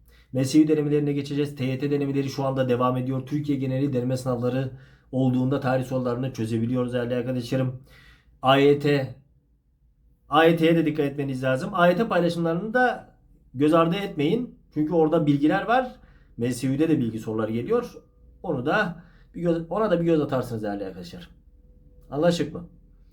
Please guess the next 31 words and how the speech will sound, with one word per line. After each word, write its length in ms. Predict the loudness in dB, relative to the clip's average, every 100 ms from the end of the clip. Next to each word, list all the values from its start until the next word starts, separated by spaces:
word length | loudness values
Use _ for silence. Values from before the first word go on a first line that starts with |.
| _ -20 -20 -20 -20 -20 -20 -20 -20 -20 -20 -20 -20 -20 -6
Söyleyeceklerim 580 | 2 4 6 6 4 4
bu 60 | 2
kadar. 380 | 0 0 -6 -16 -16
Konuları 340 | -4 -2 0 -2
size 240 | -4 -2
verdim. 360 | 0 0 -4 -2 2
Dağılımı 360 | 4 6 4
size 260 | 2 0 2
verdim. 420 | 2 0 -4 -6 -16 -14
Bunlara 320 | -8 -4 -2
dikkat 220 | -4 -2
edeceksiniz 520 | 0 2 0 0 0
ama 240 | 2 2 4
diğer 180 | 2 2
konuları 440 | 0 0 0 0
da 180 | -2 -2
göz 240 | 0 2
ardı 220 | 2 2
etmeyin. 360 | 0 0 -2 -2
Şimdi 320 | -2 -2 0
bazı 220 | 2 4
öğrenciler 420 | 4 4 4 4 4
demiştir, 260 | 2 2
"Hocam 220 | 2 4
zaten 280 | 2 2 4
her 140 | 4 4
şeyi 240 | 4 4
verdiniz, 420 | 2 0 -2 0
ne 100 | 0
kaldı 320 | 0 0 0
ki?" 240 | 0 -4